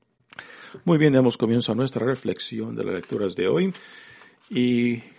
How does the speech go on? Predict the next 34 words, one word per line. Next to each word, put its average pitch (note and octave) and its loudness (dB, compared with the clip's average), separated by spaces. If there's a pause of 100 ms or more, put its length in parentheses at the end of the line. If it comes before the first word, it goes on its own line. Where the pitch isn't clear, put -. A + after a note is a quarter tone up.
como A#2 -4
dije A#2+ 0
en A2+ 2
la A2 -2
introducción, C#3+ 0
hoy B2 6
celebramos A2+ -2
la G2+ -4
solemnidad A2 -2
de G2+ -4
San G2 -8
José, D3 -2
esposo G#2+ -6
de F#2+ -6
la F#2+ -8
Santísima F#2+ -6
Virgen G2 -2
María. E3 2 (1600)
Pobre G#3 12
José. A#2+ 0 (640)
¿Y C#3 0
por E3+ 8
qué E3+ 4
digo D#3 8
pobre? B2+ 6
Porque C#3+ 4 (1200)
por D#3 8
muchos G3+ 4
años, D3 2
casi D3+ 0
por A2+ 4
mil C3 4
años, A#2 0
am, G#2+ -2